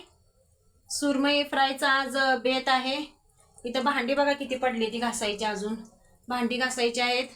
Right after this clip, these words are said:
चपाती बनवायची आहे, अजून डाळ भात वगैरे बनवून झालेला आहे. मच्छी तळायची आता, दोन एक पीस उर-, उरलाय तेवढा तळून घेते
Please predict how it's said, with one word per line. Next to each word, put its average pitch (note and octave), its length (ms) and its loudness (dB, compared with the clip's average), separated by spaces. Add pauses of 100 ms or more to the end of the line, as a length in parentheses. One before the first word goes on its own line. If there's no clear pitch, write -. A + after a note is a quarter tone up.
(400)
चपाती B3+ 340 2
बनवायची A#3+ 440 2
आहे, A#3 160 0
अजून A3+ 340 2 (720)
डाळ A#3+ 420 6
भात A#3+ 380 2
वगैरे A#3+ 280 4
बनवून A#3+ 340 4
झालेला A#3+ 380 2
आहे. B3 320 2 (600)
मच्छी B3 320 -2
तळायची B3+ 580 0 (360)
आता, A3+ 220 0
दोन A#3+ 220 0
एक B3 220 -2
पीस C#4 180 0
उर-, C#4+ 240 0
उरलाय D4 380 0 (400)
तेवढा C4 200 2
तळून C#4+ 380 -2
घेते D#4+ 420 0